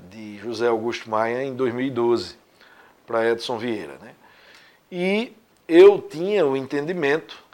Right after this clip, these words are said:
né, de-, desde o começo tive esse entendimento, que, é, o Grupo Taboquinha tinha cansado de votar durante muito tempo só em Zé Augusto e Toninho do Pará, e que se pra voltar ao poder teria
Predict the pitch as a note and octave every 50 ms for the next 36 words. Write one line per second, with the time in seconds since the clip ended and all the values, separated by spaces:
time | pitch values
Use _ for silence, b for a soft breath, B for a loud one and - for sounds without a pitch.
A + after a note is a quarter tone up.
0 | b b b b b - A#2+ G#2+ A2 A#2 B2 C3 C#3 C3+ B2 A#2 G2+ E2+ D2 C2+
1 | D#2+ F#2+ G2 F#2 F2 A2 A#2 A#2+ A2+ A#2+ A#2 G#2+ A#2+ A#2 A#2+ A#2 A#2 - - D3
2 | D3 B2+ C3 B2+ A#2+ A#2+ A#2+ - - B2 A2 - - B2+ G#2+ G2 A#2+ A#2+ C3+ D#3
3 | D#3 C#3 C3+ C#3 D3 - - - - - - - D3 D3 D#3+ F3+ F3+ b b b
4 | b b b b b b - A#2 A#2+ B2 B2+ - - D#3+ E3 E3+ D#3 C#3+ E3+ G3+
5 | F#3+ - - D#3+ D3+ D3+ F3+ F#3+ F#3 - E3+ F#3+ G#3 A3+ - - - - - G3
6 | B3 C4+ B3 - - A3 F#3+ - - - C#3+ C3+ C#3+ D3+ E3 F3 G3 G3 E3 E3+
7 | F3+ F#3 E3 F#3+ G3+ F3 - - B2+ A#2 A#2+ C3 D3 - - - _ _ _ -
8 | - - _ _ _ _ - C3+ C3 C3 C#3 C3+ C3+ C#3 E3+ G3 F3+ - - C#3+
9 | D3 D3 - - - - F#3 G3 G#3+ G#3 G3 D#3+ D3 E3+ F3 E3+ E3 D3 B2+ B2+
10 | C#3 D3 D3 - F3 D#3 - E3 D#3+ D#3 D#3 D3+ D3+ C#3+ D#3 D#3 C#3 A2+ E2+ D2
11 | - - - - - - G4 F#4 - - G3 D#3+ D3 D3 C3+ - D3 C3+ D3 D3
12 | - A3 G#3 E3 E3+ F#3+ F#3 - B3 A3+ D#3 C#3 D3+ E3 E3